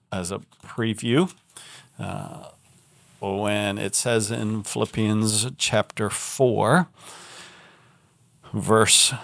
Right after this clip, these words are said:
six, "Be anxious for nothing." That sounds like a command to me. "Be anxious for nothing, but in everything,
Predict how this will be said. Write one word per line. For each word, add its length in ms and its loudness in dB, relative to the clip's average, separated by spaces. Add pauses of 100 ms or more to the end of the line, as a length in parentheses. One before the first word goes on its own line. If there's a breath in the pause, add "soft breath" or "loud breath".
(160 loud breath)
six, 1080 2 (580 loud breath)
"Be 480 4 (160)
anxious 600 2 (100)
for 540 4
nothing." 800 -2 (580 soft breath)
That 180 -8 (180)
sounds 280 -6
like 160 -10
a 60 -18
command 540 -12
to 80 -14
me. 280 -10 (460 loud breath)
"Be 300 0 (120)
anxious 500 0
for 280 0
nothing, 640 -6
but 320 -2
in 320 -2
everything, 880 -2